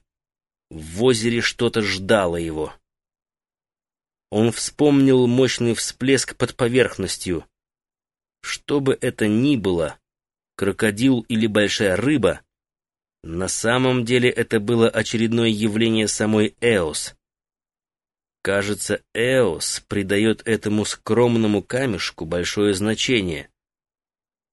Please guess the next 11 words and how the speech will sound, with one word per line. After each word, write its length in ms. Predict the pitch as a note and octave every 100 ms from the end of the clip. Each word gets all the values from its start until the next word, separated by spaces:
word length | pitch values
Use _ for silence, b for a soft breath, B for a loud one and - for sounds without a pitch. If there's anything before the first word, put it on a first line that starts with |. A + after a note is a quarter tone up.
| _ _ _ -
Мне 460 | D2 D#2 E2 G#2+
следует 680 | G#2 - B2 B2+ B2+ C3+ C3
отнестись 600 | B2 C3+ B2+ - - G#2
к 100 | -
нему 240 | A#2 A2 F#2+
с 100 | -
уважением. 720 | G#2+ A2 G#2 F2+ G2 F2+ D#2 _ _ _ _ _ _ _ _ _ _ _ _ _ _
Таита 420 | G2+ B2 E3+ D3
раскрыл 580 | C#3 C3 - C#3 D#3 C#3+
медальон 560 | C3 A#2+ A#2+ B2 B2+ A#2+
амулета 680 | G#2+ F#2+ G#2 D3 - C#3+